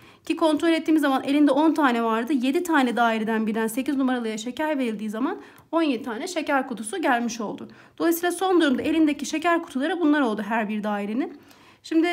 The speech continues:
e, şöyle bakalım. Mesela elinde zaten burada yazılı olanlar var. Üç numaralının belli bir yere konmuş. Hani hangi daire olduğu, üç numaralı kutunun hangi daireye denk geldiği konulmuş. On beş konulmuş, on yedi konulmuş, beş belirlenmiş, on üç belirlenmiş.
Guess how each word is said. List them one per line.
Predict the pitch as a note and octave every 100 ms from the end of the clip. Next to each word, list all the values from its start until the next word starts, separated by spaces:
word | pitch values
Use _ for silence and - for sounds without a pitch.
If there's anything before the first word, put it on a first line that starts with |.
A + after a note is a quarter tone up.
| E4 D#4
e, | D4+ D4+ D4+ D4 D4 - _ _ _ _ _ _ _ _ _ -
şöyle | D#4+ D#4+ D#4
bakalım. | F4 F4 C#4 C#4+
Mesela | C#4+ D4 C#4+
elinde | D4+ D#4+ D#4 D4+
zaten | D4+ D#4+ D#4+
burada | D4 D#4+
yazılı | D4 C#4 D4+
olanlar | C4 C4 F4 F4+
var. | A3 - - - -
Üç | E4 E4
numaralının | C#4 C4 D4+ E4+ F#4+ -
belli | C#4 C#4+ C#4
bir |
yere | C4 F4
konmuş. | - C4 G#3 - - - _
Hani | - A#3
hangi | C#4 C#4+ C#4
daire | C4+ B3+ B3+
olduğu, | C4 A3
üç | B3 C#4
numaralı | C#4+ B3+ A#3 A#3+
kutunun | - B3
hangi | C#4 C4 B3
daireye | A#3+ A#3 A#3
denk | B3 B3+
geldiği | A3+ G#3+ E4
konulmuş. | - D#4 G#3 - - - _ - - -
On | C#4 D#4
beş | D#4+ E4
konulmuş, | D#4+ D4+ C4 A3+ A#3+
on | - B3+
yedi | D4 D4 C#4+
konulmuş, | D4 C#4 C4+ A#3 A#3 - - - - -
beş | A#3 C#4+ C#4+
belirlenmiş, | D4+ D4+ C#4+ D4 C#4 C4+ C4+ -
on | B3
üç | C#4 C#4
belirlenmiş. | D4 C4 B3 A3+ G#3+ A3 C#4 D#4 -